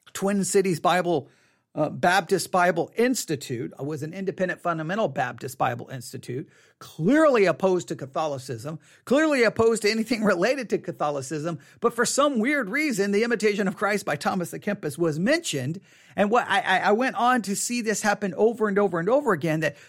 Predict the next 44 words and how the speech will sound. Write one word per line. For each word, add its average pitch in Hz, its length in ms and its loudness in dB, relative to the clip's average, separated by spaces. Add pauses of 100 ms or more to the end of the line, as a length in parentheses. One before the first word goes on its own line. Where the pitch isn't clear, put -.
somehow 247 440 2
The 185 100 0
Imitation 214 480 -4
of - 80 -14
Christ 196 260 -4
by 156 100 -2
Thomas 196 380 -4
à 139 80 -10
Kempis 151 480 -6 (320)
seemed 311 240 -2
to 294 80 -2
be 233 120 0
talked 208 320 2
about 185 280 2
far 254 300 4
more 233 320 4
in 175 240 -2
non-Catholic 196 600 -4
circles 139 440 -4 (260)
than 202 140 4
I 214 120 2
ever, 254 400 0 (300)
I, 233 260 0
I 226 100 2
don't 302 200 4
even 240 280 0
think 226 160 0
I 196 140 4
ever 202 220 2
heard 196 200 0
the 180 60 0
book 190 280 0
mentioned 165 600 -4
when 165 180 -4
I 156 120 -2
attended 151 380 -2
a 135 40 -2
Catholic 214 440 -2
university 127 560 -6
pursuing 151 640 -6
a 156 100 0
degree 143 420 -4
in 127 100 -4
Catholic 233 420 -4